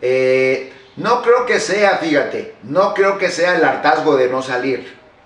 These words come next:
Yo creo que si hubiéramos aguantado, este, a lo, a lo mejor hasta ciento cincuenta días, si todos tuviéramos nuestro ingreso asegurado, pero solamente cuatro de cada diez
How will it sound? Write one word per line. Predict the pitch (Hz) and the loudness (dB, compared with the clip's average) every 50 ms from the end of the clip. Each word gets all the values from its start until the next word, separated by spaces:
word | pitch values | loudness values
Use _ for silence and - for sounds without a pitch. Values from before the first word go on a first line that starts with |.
| _ - 104 113 117 113 117 | _ -18 -18 -16 -16 -8 0
Yo | 123 170 170 175 | 2 2 2 4
creo | 185 185 - | 2 0 -2
que | - - | -2 -6
si | 139 151 180 | -2 -2 2
hubiéramos | 175 185 180 180 180 175 160 143 135 | 2 4 4 4 2 0 -2 -2 -2
aguantado, | 131 123 123 131 127 127 123 139 151 - 147 139 113 - - - - - - - - - _ - | -2 0 0 0 -2 -2 -2 0 0 2 2 2 0 -2 -4 -10 -16 -20 -20 -20 -20 -20 _ -8
este, | 123 127 127 - 135 135 131 | -8 -8 -6 -4 -2 0 0
a | 123 120 | 0 0
lo, | 123 120 120 127 | 0 -2 -2 -2
a | 123 | -2
lo | 120 120 | -2 -2
mejor | 120 120 123 147 160 165 | -4 -4 -2 0 0 0
hasta | 165 - - 131 117 | 0 -2 -4 -6 -6
ciento | - - 151 165 165 - 185 | -4 -4 -4 -4 -2 -4 -4
cincuenta | - 135 135 123 147 160 165 165 160 147 139 | -6 -6 -6 0 2 2 2 4 2 2 2
días, | 143 165 - 240 - - - - - - - - - - - - | 2 2 2 0 -2 -8 -12 -16 -20 -20 -20 -20 -20 -20 -20 -20
si | - - 143 147 | -12 -6 -4 -4
todos | 147 151 - 180 185 196 208 214 202 - | -4 2 2 4 4 4 2 0 -4 -4
tuviéramos | 170 156 156 175 185 190 190 170 165 151 | -4 -2 0 2 2 2 2 2 0 2
nuestro | 143 143 139 135 - - 147 | 2 2 0 0 -2 -2 -2
ingreso | 139 135 135 131 143 156 156 - 160 | 0 0 0 0 0 0 -2 -2 -2
asegurado, | 147 139 - 139 127 135 135 139 147 151 151 120 110 - - - - - - - - - - - - - - - - - - | -6 -4 -4 -4 -4 -2 0 2 2 2 2 0 -2 -4 -8 -12 -18 -20 -20 -20 -20 -20 -20 -20 -20 -20 -20 -20 -16 -6 -2
pero | 123 127 135 | 0 0 0
solamente | 131 147 160 175 185 190 190 190 190 190 190 190 185 180 - - - | 2 2 2 2 2 2 0 0 -4 -6 -4 -4 -4 -6 -6 -6 -4
cuatro | 156 165 180 190 190 175 - 151 135 113 - - - - - - - - - - - - - | 0 2 2 2 2 0 -2 -2 -2 -4 -4 -6 -12 -16 -18 -20 -20 -20 -20 -20 -20 -16 -8
de | 107 127 131 - | -6 -6 -4 -2
cada | - 170 170 180 170 | 0 0 2 2 2
diez | 147 147 175 233 269 - - - - - | 2 2 4 4 2 2 -2 -6 -12 -14